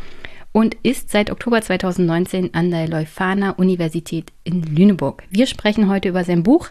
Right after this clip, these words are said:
Demokratie ohne Mehrheit, Fragezeichen, die Volksparteien von gestern und der Parlamentarismus von morgen. Erschienen im D-T-V-Verlag und herzlichen Dank an den Verlag für das Zusenden eines Exemplars.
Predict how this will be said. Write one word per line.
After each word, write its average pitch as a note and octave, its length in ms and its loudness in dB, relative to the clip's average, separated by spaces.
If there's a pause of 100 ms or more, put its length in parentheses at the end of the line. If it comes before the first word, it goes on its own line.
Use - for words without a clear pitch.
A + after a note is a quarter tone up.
(140)
Demokratie G#3+ 800 0 (240)
ohne G3+ 320 4
Mehrheit, F#3 540 2
Fragezeichen, A#3+ 640 0 (840)
die A3 160 2 (220)
Volksparteien F#3+ 960 -2
von D#3 260 -2
gestern G#3+ 460 0
und G#3 260 0
der F3+ 80 -2
Parlamentarismus E3+ 1040 -2
von F3 220 -2
morgen. E3 380 0 (280)
Erschienen G#3 400 4
im F3+ 140 4
D-T-V-Verlag B3 880 0
und F#3 220 0
herzlichen A#3+ 320 0
Dank G#3 180 -2
an F3+ 140 0
den F3 100 0
Verlag E3 480 -6 (480)
für G#3+ 380 4
das F3+ 320 -2
Zusenden G3+ 640 2
eines E3+ 360 0
Exemplars. - 800 -2